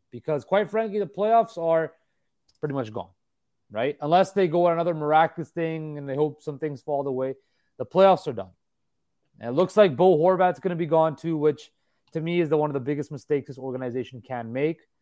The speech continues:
But alas, that what can, what, we'll see what happens there. Um,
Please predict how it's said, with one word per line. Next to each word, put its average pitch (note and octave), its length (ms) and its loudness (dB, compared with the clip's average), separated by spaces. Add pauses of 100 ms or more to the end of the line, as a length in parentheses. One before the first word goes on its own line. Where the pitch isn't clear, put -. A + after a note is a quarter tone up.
(180)
But D3+ 400 0
alas, C3+ 500 0
that A2+ 220 -4
what A#2 180 -12
can, B2 120 -12 (100)
what, B2 180 -6 (240)
we'll B2 140 -6
see E3 260 -6
what D#3+ 140 0
happens C3+ 400 -2
there. D#3 300 -2 (420)
Um, A#2+ 460 -2